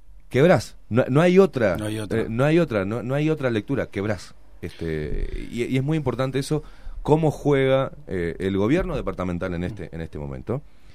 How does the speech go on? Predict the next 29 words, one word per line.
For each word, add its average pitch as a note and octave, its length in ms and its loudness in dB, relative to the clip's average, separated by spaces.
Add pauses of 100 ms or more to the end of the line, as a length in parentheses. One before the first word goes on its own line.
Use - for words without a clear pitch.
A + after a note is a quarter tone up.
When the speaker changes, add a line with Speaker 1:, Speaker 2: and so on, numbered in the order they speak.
(360)
Speaker 1:
en F#2+ 240 4
un, A2+ 380 4
en F2+ 140 -4
una G2 340 -4 (580)
sensibilidad E2 680 -4
que F2 100 -6
tendría D#2+ 360 -4
que D#2+ 120 -8
tener, E2+ 400 -2
¿no? C#3+ 340 -6
Speaker 2:
Ujú. A#2 260 -8 (220)
Speaker 1:
También G#2 300 0
en C3+ 60 -2
una C3 140 -4
estrategia A2+ 640 -4 (100)
alineada F#2+ 680 -2
al E2+ 200 -4
gobierno F2 560 0
de D#2+ 140 -4
fomentar F#2 640 -6
ese F2 200 -10
turismo F#2 320 -4
interno, G2 400 0
de F2+ 80 2
buscar G#2+ 380 -2
las E2+ 140 -4
maneras, F2 580 -4
¿no? A2 260 -8 (420)
Eh, D#2 320 -4